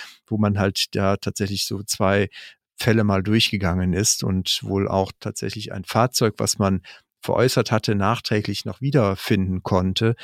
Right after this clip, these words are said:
und den Fahrer aufspüren konnte, was natürlich auch nicht so richtig cool ist, weil wenn ich ein Auto gebraucht kaufe, fände ich es irgendwie auch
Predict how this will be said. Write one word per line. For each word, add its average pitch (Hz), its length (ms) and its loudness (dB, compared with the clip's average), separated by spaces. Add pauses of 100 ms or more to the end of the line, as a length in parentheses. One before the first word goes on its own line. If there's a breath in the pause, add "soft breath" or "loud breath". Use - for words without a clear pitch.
(360 loud breath)
und 104 160 -4
den 104 100 4
Fahrer 113 320 2
aufspüren 98 420 -2
konnte, 95 280 -2
was 101 120 -2
natürlich 127 460 0
auch 156 200 0
nicht 123 120 0
so 127 80 -6
richtig - 300 0 (120)
cool 104 180 2
ist, - 180 -2
weil 101 180 2
wenn 104 80 0
ich 107 160 0
ein 107 100 -2
Auto 107 280 -4
gebraucht 104 500 -2
kaufe, 104 480 0
fände 110 240 0
ich - 60 -4
es 107 100 -2
irgendwie 107 320 -2
auch 104 140 -2